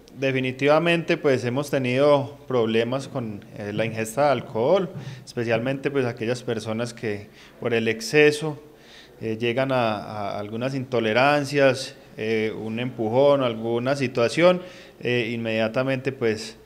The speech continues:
eh, se nos genera una lesión personal en ese, en ese instante. Entonces, pues, recomendarles, igualmente llamarlos para que revisen, para que revisen nuevamente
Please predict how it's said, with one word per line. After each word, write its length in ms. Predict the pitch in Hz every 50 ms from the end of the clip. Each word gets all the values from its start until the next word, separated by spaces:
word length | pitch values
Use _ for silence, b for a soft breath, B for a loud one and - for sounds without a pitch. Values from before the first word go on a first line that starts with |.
| b b b b b b b -
eh, 220 | - 107 110 104
se 160 | 101 117 117
nos 220 | 113 110 110 110 110
genera 460 | 117 120 110 110 110 113 120 127 127
una 220 | 131 131 131 131
lesión 380 | 131 120 107 - - 113 107 107
personal 540 | - 127 127 123 123 110 107 107 107 107 113
en 120 | 120 120
ese, 420 | 120 117 - 131 123 120 117 113 - B B B B B B B B -
en 220 | - 113 113 113
ese 160 | 113 107 123
instante. 540 | 120 113 - - 135 117 101 92 92 - - - - b b b b b
Entonces, 340 | b 131 127 123 143 143 -
pues, 160 | 160 147 131
recomendarles, 1120 | 127 123 - - 123 123 117 110 110 131 147 175 175 175 175 170 170 165 160 - - - -
igualmente 1000 | 131 127 123 123 120 123 127 139 147 143 139 - - 151 147 147 143 139 139 - B B B B B B B
llamarlos 720 | 123 117 113 113 113 113 127 135 139 147 139 - - - -
para 320 | - 120 117 113 113 110 -
que 160 | - 120 107
revisen, 560 | 110 107 107 113 143 180 208 - - 139 110
para 240 | 110 120 113 107 104
que 80 | - 117
revisen 420 | 110 110 110 113 113 120 143 147
nuevamente 880 | 147 147 147 147 147 151 151 151 147 135 - - 147 147 147 147 B